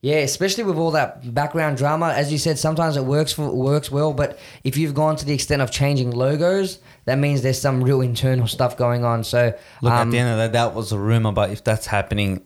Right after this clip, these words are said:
Speaker 2: mid-season,
Speaker 1: Yeah.
Speaker 2: you think that there's, there's, there's something wrong here.
Speaker 1: Yep, definitely. So I, I, I've tipped Arsenal. I think a comfortable win for them, to be honest.
Speaker 2: Yeah, look, um, I, I reckon, uh, I reckon comfortable as well. They're,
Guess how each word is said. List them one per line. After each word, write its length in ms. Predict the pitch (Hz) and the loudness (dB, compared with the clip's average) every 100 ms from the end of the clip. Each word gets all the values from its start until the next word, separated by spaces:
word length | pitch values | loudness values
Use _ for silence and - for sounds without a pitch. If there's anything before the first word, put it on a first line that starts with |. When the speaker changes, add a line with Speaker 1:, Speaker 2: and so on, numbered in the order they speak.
| - | -6
Speaker 2:
mid-season, 1120 | 110 104 110 113 - - 110 113 98 95 95 92 - - | -6 -2 0 0 -2 -4 0 0 0 0 0 -4 -12 -10
Speaker 1:
Yeah. 320 | 110 113 107 95 | -2 0 0 -2
Speaker 2:
you 300 | 101 95 98 | -2 0 0
think 280 | - 113 98 | 0 -2 0
that 120 | 98 | -2
there's, 380 | 98 87 - - - - | -2 -2 -6 -18 -20 -4
there's, 240 | 107 98 | -2 -2
there's 240 | - 110 - | -4 -6 -2
something 400 | 123 117 87 85 | -2 -2 -6 -2
wrong 240 | 92 95 | 0 0
here. 240 | 95 85 87 - | 0 -4 -4 -2
Speaker 1:
Yep, 480 | 113 110 - _ | 0 0 -4 _
definitely. 420 | - 123 123 120 117 | -4 -2 0 -2 -2
So 200 | - 123 | 0 0
I, 160 | 107 | 0
I, 280 | 131 127 120 | 0 0 0
I've 100 | 135 | -2
tipped 240 | - 143 135 | -4 -6 -2
Arsenal. 560 | 123 123 135 131 127 - - - | 0 0 0 0 -2 -6 -20 -4
I 140 | 113 | -2
think 560 | 127 147 143 135 - - _ _ _ _ _ _ _ _ _ _ - | -2 -2 -2 -4 -10 -14 _ _ _ _ _ _ _ _ _ _ -12
a 80 | - | -2
comfortable 440 | 135 135 131 123 | 0 0 0 0
win 200 | 120 123 | 2 0
for 140 | 120 113 | 0 0
them, 160 | 110 | 0
to 100 | 104 | 0
be 100 | 107 | 0
honest. 380 | 110 113 110 - - | 2 2 0 -4 -6
Speaker 2:
Yeah, 200 | 104 113 | 0 2
look, 200 | 107 104 | 2 0
um, 220 | 107 104 | 0 0
I, 120 | - 110 | 0 -2
I 200 | - 110 | 0 0
reckon, 300 | 110 110 104 | 0 -2 0
uh, 240 | 104 104 - - _ _ | 2 0 -4 -18 _ _
I 80 | 113 | 0
reckon 260 | 110 - 101 | 0 0 -4
comfortable 540 | - 107 - 104 98 | -2 -2 0 -2 0
as 160 | 95 101 | -2 0
well. 340 | 104 110 107 110 | 0 0 0 -4
They're, 260 | 104 95 | -2 -2